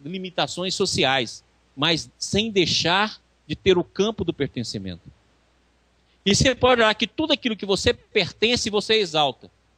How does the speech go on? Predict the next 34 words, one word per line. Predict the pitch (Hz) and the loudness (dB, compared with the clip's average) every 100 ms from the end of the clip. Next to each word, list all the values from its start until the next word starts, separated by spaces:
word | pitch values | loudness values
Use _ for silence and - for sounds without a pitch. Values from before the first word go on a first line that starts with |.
| _ _ _ _ | _ _ _ _
Pega | 185 226 | -2 2
aí | 233 | 4
a | 196 143 | 4 0
torcida | - 156 180 170 | -4 -6 -4 -4
do | |
Corinthians, | 165 175 147 101 - _ _ _ _ | -2 -4 -4 -8 -18 _ _ _ _
trinta | 185 220 202 | -4 -2 -4
milhões | 165 143 196 185 | -4 -4 -4 -6
de | |
um | 180 | -6
bando | 143 202 190 | -2 -2 -2
de | |
louco, | 180 143 156 | -2 -2 -2
ou | |
seja, | - 139 | -4 -4
aqui | 135 - 247 | -4 -4 -2
tá | 240 | 0
um | 226 | 0
bando | 190 233 | 0 0
de | 202 | 0
louco, | 202 _ | -4 _
e | - | -2
os | 226 175 | -2 2
loucos | 185 302 302 208 | 6 6 4 -4
tudo | - 339 | -2 -2
se | - 359 | 4 4
unem. | 254 240 | 6 4
Por | 151 311 330 | 0 -2 0
quê? | 262 | 2
Porque | 233 - | 0 -2
eles | 254 | -6
pertencem | - - 277 - _ 247 277 285 - 262 - _ | -6 0 0 0 _ 0 0 0 -6 -12 -12 _
àquela | 208 - 247 254 | -8 -2 2 2
nação. | 240 214 180 175 | 2 -2 -4 -6